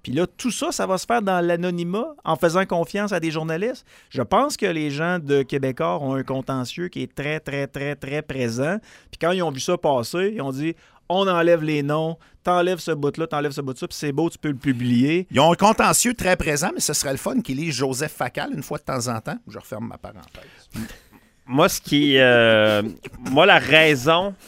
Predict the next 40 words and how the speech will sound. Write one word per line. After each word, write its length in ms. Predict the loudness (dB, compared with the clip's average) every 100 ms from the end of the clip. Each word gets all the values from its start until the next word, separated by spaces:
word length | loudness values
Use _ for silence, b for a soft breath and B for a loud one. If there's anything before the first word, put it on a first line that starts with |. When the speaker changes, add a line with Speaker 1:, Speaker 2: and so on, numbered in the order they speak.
| b b b -20 -14 0
Speaker 3:
que 160 | 0
je 140 | 2 4
donne, 360 | 4 4 2
c'est 240 | -2 0 0
justement, 360 | 2 2 2
comme 340 | 2 2 2 4
Denis 300 | 4 4 2
mentionne, 540 | 0 0 0 0 0
avec 240 | -2 -4 -4
les 100 | -4
plusieurs 460 | -2 -2 0 0
gouttes 300 | 0 -2 -2
d'eau. 160 | -2 -2
T'sais, 180 | -2 -2
il 60 |
y 100 | -2
a 60 | -4
ça, 400 | -4 -2 0 0
il 80 | 0
y 80 | 0
a 60 |
le 60 | 0
fait 220 | 0 -2
que 100 | 0
l'on 340 | 0 0 -2 -2
a 80 |
appris 340 | -2 -2 -2 -2
qu'il 100 | -2
y 20 |
a 20 |
plein 240 | 0 -2 -2
de 60 |
donateurs 560 | 0 0 -2 -2 -4 -4
qui 100 | -6
proviennent 560 | -4 -2 -2 -4 -4
du 100 | -6
Parti 380 | -2 -2 -2 -6
libéral 540 | -4 -2 0 0 0 -2
du 120 | -6
Canada. 680 | -4 -2 -4 -2 0 2